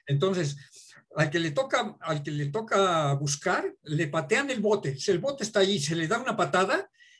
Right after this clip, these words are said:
y en lo que, en lo que va por el bote, todos se esconden.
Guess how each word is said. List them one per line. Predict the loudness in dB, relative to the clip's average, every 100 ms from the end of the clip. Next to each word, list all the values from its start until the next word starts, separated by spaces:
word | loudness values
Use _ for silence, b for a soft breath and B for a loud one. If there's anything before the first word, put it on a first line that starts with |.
| -4
y | 0
en | 2
lo | 2 0
que, | -4 -2
en | -2
lo | -2 -2
que | 0
va | 0 0
por | 4
el | 4
bote, | 4 2 2 -2 -2 -10 _ _ _
todos | 0 0 2
se | 2
esconden. | 2 -2 0 0 -2